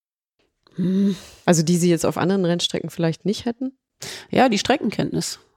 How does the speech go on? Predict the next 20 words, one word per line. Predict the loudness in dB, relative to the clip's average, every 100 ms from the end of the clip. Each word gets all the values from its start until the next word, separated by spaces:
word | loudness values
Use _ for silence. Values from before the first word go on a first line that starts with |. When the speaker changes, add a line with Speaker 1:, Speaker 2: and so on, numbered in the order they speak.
| -2
Speaker 1:
Also | 0
Speaker 2:
Ja. | 0
Speaker 1:
das | 0 -2
ist | 0
tatsächlich | 0 2 2 0 -2
für | -2
Nordschleifen-Neulinge, | 2 4 4 4 4 4 4 4 2 2
egal | 4 2
ob | 2 0
erfahrene | 0 0 2 0
Fahrer | 0 0 2
oder | 2 0
nicht, | 0 -2 -2
einfach | -2 -2
dieses | -4 -6 0
Vertrauen | 0 2 4 4
auch | 2 -2
zu | -2 0
haben | 2 2 2
oder | 4 4